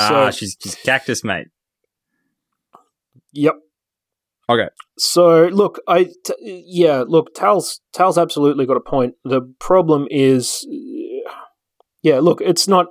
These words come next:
Speaker 2: it's not a jobs program. You're not owed or deserved anything, right? You aren't really anywhere. Um, all we, we're talking about is the, the, the kind of mismatch between the amount of people who could have a reasonable expectation of being able to do it, how it's structured and what they're told,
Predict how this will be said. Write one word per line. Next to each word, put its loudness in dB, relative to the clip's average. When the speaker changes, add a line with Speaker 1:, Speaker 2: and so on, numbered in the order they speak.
Speaker 2:
it's -4
not 4
a 2
jobs 0
program. 0
You're 0
not 0
owed 2
or 2
deserved 0
anything, -8
right? -10
You -6
aren't -8
really -6
anywhere. -6
Um, 0
all 4
we, 2
we're -2
talking -2
about 2
is -4
the, 2
the, -2
the -2
kind 0
of 0
mismatch 0
between -2
the 0
amount 2
of -4
people -2
who -2
could 2
have 0
a 6
reasonable 0
expectation -4
of -10
being -6
able -6
to -10
do -6
it, -12
how 0
it's -6
structured -2
and -6
what -8
they're -6
told, -2